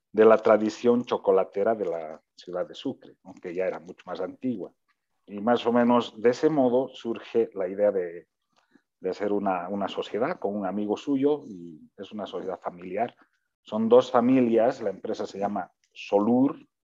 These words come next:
que viene de los apellidos Solares, que es el suyo, y Urriolagoitia, de su socio, y de ese modo son los primeros pasos, digamos, de,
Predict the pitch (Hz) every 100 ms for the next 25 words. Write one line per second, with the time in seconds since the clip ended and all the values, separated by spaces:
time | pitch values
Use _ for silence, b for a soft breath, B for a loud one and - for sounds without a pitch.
0 | _ _ _ _ _ 92 104 110 95 92
1 | 90 98 95 107 104 - 98 90 101 101
2 | - - - - 90 - 104 110 - 98
3 | 113 107 113 107 101 101 107 107 131 131
4 | 92 87 - 107 - 123 123 _ _ _
5 | _ _ 101 104 117 120 113 117 113 117
6 | 123 - _ _ _ - 101 104 101 -
7 | 95 95 113 110 - 107 113 92 87 90
8 | 101 104 85 82